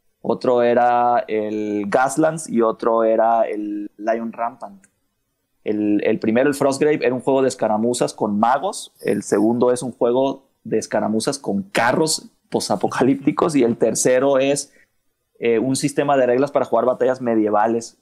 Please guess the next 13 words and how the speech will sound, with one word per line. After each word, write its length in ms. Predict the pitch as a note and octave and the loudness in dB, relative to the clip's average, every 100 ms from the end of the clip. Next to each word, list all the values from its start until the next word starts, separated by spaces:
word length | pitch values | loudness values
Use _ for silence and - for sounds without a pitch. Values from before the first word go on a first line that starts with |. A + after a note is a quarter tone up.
| _ | _
con, 200 | - G2 | -14 -14
con, 220 | - G2+ | -10 -10
con 160 | G2 G#2 | -4 0
miniaturas 680 | G#2+ G2+ A2+ A2+ A#2+ A#2 | 0 2 2 2 2 2
de 140 | F#2 G#2+ | 0 0
caballeros 720 | A2+ G2 G3 G#3+ A#2+ A#2 - | 0 0 2 2 2 2 0
y 220 | G#2+ G#2+ | 0 0
montados 320 | G#2 G2+ A2+ | -2 -2 -2
en 80 | B2 | -4
caballo 420 | G#2+ F#2+ G2+ A2 | -4 -2 0 2
y 60 | A2 | 0
piqueros 720 | G#2+ G#2 - G#2+ A2 A2 G#2+ | -2 -8 -2 0 2 0 -2
y, 540 | G2+ G2 F#2+ F#2+ - | -8 -10 -12 -14 -18